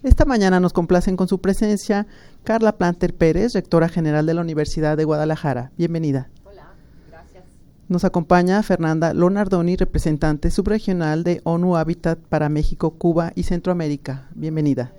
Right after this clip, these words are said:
Speaker 1: Está con nosotros Guillermo Arturo Gómez Mata, rector del Centro Universitario de Tlajomulco de la Universidad de Guadalajara. Bienvenido.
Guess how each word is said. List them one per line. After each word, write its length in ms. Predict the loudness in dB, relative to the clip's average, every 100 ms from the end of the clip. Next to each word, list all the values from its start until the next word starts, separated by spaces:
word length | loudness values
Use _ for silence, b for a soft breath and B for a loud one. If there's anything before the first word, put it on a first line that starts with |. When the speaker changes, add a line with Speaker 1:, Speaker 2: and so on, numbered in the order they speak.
| -20 -20 -20 -20 -20 -20 -20 b b b b -10
Speaker 1:
Está 240 | -6 -2 0
con 120 | 2
nosotros 480 | 2 2 0 0 0
Guillermo 340 | 2 2 2
Arturo 360 | 0 2 2 2
Gómez 320 | 0 0 0
Mata, 340 | -2 0 0
rector 320 | 0 0 0
del 120 | 0 -2
Centro 260 | -2 -2
Universitario 560 | 0 0 0 -2 0 2
de 80 | 0
Tlajomulco 760 | -2 -2 -2 0 -2 0 0
de 100 | 2
la 80 | 2
Universidad 500 | 2 0 0 0 0
de 60 | 0
Guadalajara. 680 | 0 0 0 -2 -2 -4
Bienvenido. 540 | -4 -2 2 0 0